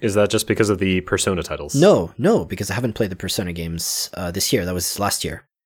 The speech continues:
Speaker 2: Uh, it's God of War, it's Detroit Become Human,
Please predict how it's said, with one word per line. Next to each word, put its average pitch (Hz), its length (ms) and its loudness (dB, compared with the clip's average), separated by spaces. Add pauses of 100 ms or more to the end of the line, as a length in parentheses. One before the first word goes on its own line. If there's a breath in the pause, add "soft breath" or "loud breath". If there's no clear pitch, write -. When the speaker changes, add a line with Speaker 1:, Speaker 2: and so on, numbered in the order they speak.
Speaker 2:
Uh, 98 200 0
it's - 180 -6
God 113 180 4
of 110 120 -2
War, 131 560 6 (140)
it's 101 300 -4
Detroit 120 380 2
Become 139 260 2
Human, 123 800 2